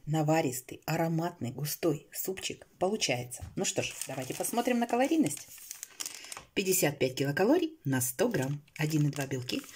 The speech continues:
три и девять жиры, два и девять углеводы. И вот у меня в тарелочке четыреста грамм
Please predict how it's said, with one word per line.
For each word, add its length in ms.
три 200
и 40
девять 280
жиры, 240
два 240
и 80
девять 360
углеводы. 560
И 160
вот 240
у 60
меня 240
в 40
тарелочке 600
четыреста 500
грамм 300